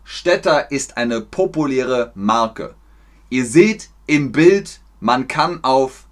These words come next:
einer C D, einer Disk schreiben, auf C D, auch natürlich auf Folie. Deswegen sagt man der Folienstift. Wo schreibt man mit dem Folienstift?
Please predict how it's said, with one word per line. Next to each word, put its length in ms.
einer 320
C 280
D, 380
einer 280
Disk 680
schreiben, 640
auf 260
C 220
D, 360
auch 340
natürlich 480
auf 320
Folie. 720
Deswegen 680
sagt 440
man 400
der 580
Folienstift. 1300
Wo 300
schreibt 440
man 280
mit 360
dem 320
Folienstift? 1000